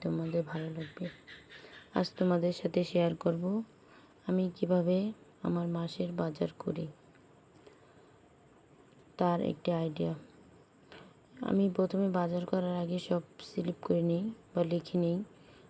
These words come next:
আমার কী কী প্রয়োজন। সেজন্য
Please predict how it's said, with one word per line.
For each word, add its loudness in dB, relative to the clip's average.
আমার -2
কী -6
কী 0
প্রয়োজন। 2
সেজন্য -2